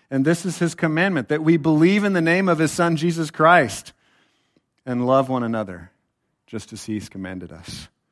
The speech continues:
Whoever keeps his commandments abides in God and God in him. And by this we know that he abides in us, by the Spirit whom he has given us.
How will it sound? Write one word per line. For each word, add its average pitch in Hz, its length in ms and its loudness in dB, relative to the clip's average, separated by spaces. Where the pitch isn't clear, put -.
Whoever 135 280 0
keeps 165 260 -2
his 147 140 -10
commandments 131 480 -2
abides 123 720 0
in 113 220 -6
God 104 400 2
and 104 120 -10
God 101 240 0
in 104 120 -10
him. 90 340 -12
And 117 80 -8
by 117 120 2
this 151 220 0
we 175 100 0
know 160 200 4
that 170 100 2
he 170 60 4
abides 160 360 4
in 196 120 0
us, 151 420 -2
by 123 140 0
the 113 80 -4
Spirit 123 560 -4
whom 120 160 -6
he 113 160 -6
has 104 280 -10
given 82 280 -14
us. - 420 -20